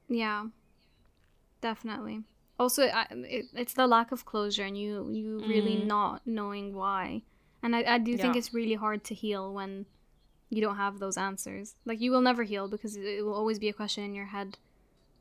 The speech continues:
Speaker 1: where it's like, "Why did that happen?" Or, like, "What did I do? What did they do? Why do they?" You know, all these questions. And not to say that you will never, not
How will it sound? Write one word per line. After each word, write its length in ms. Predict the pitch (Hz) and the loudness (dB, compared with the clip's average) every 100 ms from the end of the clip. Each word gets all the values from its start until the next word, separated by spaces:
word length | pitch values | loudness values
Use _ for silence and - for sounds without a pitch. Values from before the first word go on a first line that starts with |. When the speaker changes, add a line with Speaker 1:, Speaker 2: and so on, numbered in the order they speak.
| _ - | _ -4
Speaker 1:
where 140 | 208 | -2
it's 200 | 202 - | -2 -4
like, 320 | 196 196 - - - _ _ _ _ | -4 -4 -10 -20 -20 _ _ _ _
"Why 280 | 220 208 196 | 4 6 6
did 140 | 202 | 2
that 160 | 202 196 | 0 0
happen?" 440 | 208 - 185 196 | -2 -4 -6 -8
Or, 120 | 202 208 | -6 -6
like, 180 | 202 | -4
"What 160 | 208 208 | -4 -4
did 120 | 190 | 0
I 180 | 202 208 | 2 2
do? 220 | 196 190 | -2 -4
What 160 | 202 196 | -4 -6
did 80 | - | -4
they 220 | 208 208 | -2 -2
do? 180 | 196 196 | -2 -2
Why 260 | 202 202 | 0 0
do 120 | 202 208 | -2 -2
they?" 320 | 202 190 202 _ _ _ | -2 -4 -8 _ _ _
You 80 | 233 | 0
know, 80 | 220 | 2
all 120 | 220 | 2
these 140 | 214 - | -2 -6
questions. 600 | 214 - 208 214 - - _ | -6 -6 -8 -10 -12 -14 _
And 100 | 254 262 | 2 4
not 140 | 277 | 4
to 60 | - | 4
say 120 | 285 | 4
that 100 | 254 | 6
you 100 | 240 | 6
will 60 | 226 | 6
never, 280 | 220 214 - - _ _ | 4 0 -8 -20 _ _
not 260 | 240 240 | 2 2